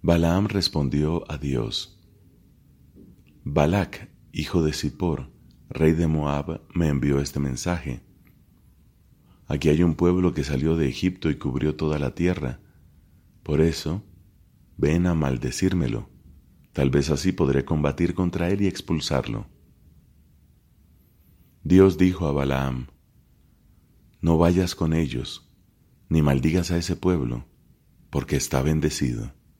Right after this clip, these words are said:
A la mañana siguiente, Balaam se levantó y dijo a los jefes enviados por Balac: "Vuélvanse a su país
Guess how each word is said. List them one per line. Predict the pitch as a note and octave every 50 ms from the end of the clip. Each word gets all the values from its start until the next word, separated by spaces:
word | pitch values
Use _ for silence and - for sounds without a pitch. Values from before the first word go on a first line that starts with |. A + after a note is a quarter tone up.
| _ _ _ _ _ _ _ _ _ _ _ _ _ _ _ _ _ _ _ _ _ _ _ _ _ _ _ _ _ _ _
A | - F2+
la | F#2 F2+
mañana | F2 F2+ F#2 F#2+ G#2 A#2+ D3+ D3+
siguiente, | C3 - F2 D2+ E2 E2+ D2 B1+ A#1+ - C2+ C2+ - - - - - _ _ -
Balaam | - F#2 F2 F2 F2 F2 F#2 G2+ A#2
se | A2+ - A2+
levantó | G2 F2+ D2+ D2+ C#2+ D2 C2 - D#2 D2+ D2 E2 - - - - - - -
y | - D#2+ D#2
dijo | D#2+ G2 G2+ G#2+ A2 A#2+
a | G#2+
los | F2+ D#2 C2 -
jefes | - - F2+ E2 D#2+ - F2+ F2 -
enviados | - C#2+ C2 A#1 C2 C2 C2 C#2 D2+ D#2+ D#2+ -
por | - C#2 C2 B1+
Balac: | C2 C2+ C2 C2+ C2+ B1+ - - - _ _ _ _ _ _ _ _ _ _ _ _ _ _ _ - _ _ _ _ _ _ _ _ _ _ _ _ _ _ _ _ _ _
"Vuélvanse | D2+ E2 E2+ E2+ E2+ F2+ F2 E2+ E2 - D#2+
a | D2
su | C#2+ E2 D2+ -
país | C#2 D2 E2 F2+ F#2+ - - - - _ _